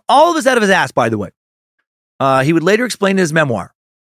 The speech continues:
James might actually have begun to live this game, not just to play it. Dungeons and Dragons could have absorbed him so much that his mind had slipped through the fragile barrier between reality and fantasy. Is it that fragile?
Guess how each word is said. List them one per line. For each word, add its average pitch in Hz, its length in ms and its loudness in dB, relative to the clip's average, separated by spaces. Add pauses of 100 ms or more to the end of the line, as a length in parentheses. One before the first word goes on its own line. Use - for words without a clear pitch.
(360)
James 156 360 -4
might 147 240 -6
actually 147 340 -4
have 139 60 -2
begun 127 340 -2
to 123 100 -6
live 123 600 0
this 98 240 -6
game, 92 380 -6 (440)
not 135 300 -2
just 143 240 0
to 147 60 -2
play 117 280 -4
it. - 200 -20 (640)
Dungeons 131 360 -2
and 151 100 -4
Dragons 143 420 -2
could 139 140 0
have 131 60 -4
absorbed 165 500 0
him 147 140 -2
so 202 360 -2
much 196 280 -2
that 135 100 -4
his 156 160 -2
mind 175 480 0
had 117 140 -8
slipped - 280 -6
through 180 100 -4
the 147 100 -2
fragile 185 420 -2
barrier 165 520 0
between 113 340 -10
reality 127 440 0
and 175 140 -6
fantasy. 139 480 -4 (800)
Is 254 160 -6
it 320 60 -6
that 254 180 0
fragile? 185 300 -2